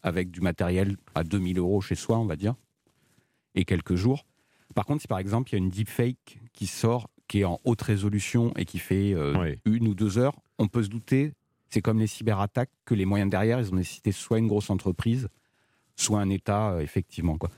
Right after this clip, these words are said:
Speaker 2: Ça,
Speaker 1: Donc,
Speaker 2: c'est
Speaker 1: la
Speaker 2: déjà arrivé, des deepfakes, euh, diffusés par un, un, un, un, un groupe professionnel, ou en tout cas professionnalisé,
Speaker 1: Alors,
Speaker 2: dont on, dont on
Speaker 1: ouais.
Speaker 2: peut se dire qu'il est subventionné, euh, ou
Speaker 1: Par
Speaker 2: financé
Speaker 1: des
Speaker 2: par un État ?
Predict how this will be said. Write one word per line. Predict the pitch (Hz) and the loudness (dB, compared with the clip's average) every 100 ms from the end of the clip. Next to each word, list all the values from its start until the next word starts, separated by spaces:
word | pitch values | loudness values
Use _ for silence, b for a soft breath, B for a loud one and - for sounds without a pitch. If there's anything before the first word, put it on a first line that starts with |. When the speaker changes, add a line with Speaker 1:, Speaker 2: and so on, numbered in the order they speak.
| _ | _
Speaker 2:
Ça, | - | 2
Speaker 1:
Donc, | 104 | 2
Speaker 2:
c'est | 107 | 2
Speaker 1:
la | |
Speaker 2:
déjà | 127 123 | 0 0
arrivé, | 110 98 101 165 | 0 2 0 0
des | 117 | 0
deepfakes, | 101 - 110 107 98 | -2 0 -2 0 0
euh, | 85 82 78 76 | 0 2 0 0
diffusés | 92 - 92 104 | -2 0 2 2
par | 104 82 76 | 2 -2 0
un, | 76 69 67 B B B B - | 0 0 -2 B B B B -4
un, | 65 50 - | -2 -2 -6
un, | 85 101 - - | -10 -10 -10 -10
un, | 50 - - - | -6 -8 -8 -12
un | 98 104 101 | -12 -10 -2
groupe | 92 113 117 | 2 2 2
professionnel, | - 110 113 - 107 104 131 | -2 0 0 2 2 2 0
ou | 113 | 0
en | 87 | -2
tout | 98 | 0
cas | 107 | -2
professionnalisé, | - 117 117 107 117 113 101 104 123 | 0 -2 -2 -2 2 2 4 2 2
Speaker 1:
Alors, | 151 131 | 4 2
Speaker 2:
dont | 110 113 107 B B _ | 2 2 0 B B _
on, | 101 | 0
dont | - | 4
on | 113 107 98 | 2 4 2
Speaker 1:
ouais. | 87 | 2
Speaker 2:
peut | 123 | 2
se | 110 | 4
dire | 123 139 | 2 0
qu'il | - 104 | 0 0
est | 95 | 0
subventionné, | - 104 104 - 104 120 | 0 2 0 2 4 4
euh, | 123 98 90 87 | 4 4 4 4
ou | 95 | 4
Speaker 1:
Par | 113 | 4
Speaker 2:
financé | 110 104 120 | 6 6 4
Speaker 1:
des | |
Speaker 2:
par | 113 101 | 0 0
un | 101 | -2
État ? | 98 127 | -2 -4